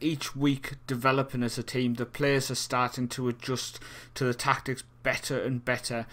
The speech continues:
Um, defensively, as I've said before, we are very, very solid. Um, the lads put in a,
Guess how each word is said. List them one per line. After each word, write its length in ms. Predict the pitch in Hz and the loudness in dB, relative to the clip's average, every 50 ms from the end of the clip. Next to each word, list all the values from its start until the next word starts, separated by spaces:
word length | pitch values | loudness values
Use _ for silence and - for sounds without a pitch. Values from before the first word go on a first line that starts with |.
| - - - - - | -16 -18 -16 -8 -2
Um, 240 | 120 120 123 123 123 | 0 2 2 2 2
defensively, 720 | 123 - 135 - - 147 143 147 139 - - 131 - - 131 | 0 -2 -4 0 4 4 4 4 4 0 -2 -2 0 0 2
as 180 | 127 123 - | 2 2 0
I've 120 | 131 120 - | -2 -2 -2
said 200 | - 131 120 120 | -2 -2 -2 -2
before, 360 | - 120 - - 127 123 120 | -4 -8 -4 -2 0 0 2
we 160 | 123 127 127 | 2 2 2
are 100 | 120 120 | 2 0
very, 400 | 120 - - 127 123 123 120 120 | 0 -2 -2 0 0 2 0 0
very 460 | 117 - - - 127 123 120 120 117 | -2 -4 -2 0 2 2 4 2 2
solid. 520 | - - - 127 120 120 120 120 113 123 - | 0 0 0 0 0 2 2 0 0 -2 -2
Um, 220 | 113 127 123 123 | -2 0 0 0
the 160 | 120 - 131 | 0 2 2
lads 300 | 123 123 120 123 120 - | 4 4 4 4 2 0
put 240 | - - - 123 120 | -6 -4 -2 0 2
in 100 | 120 120 | 2 2
a, 160 | 120 117 113 | 2 2 0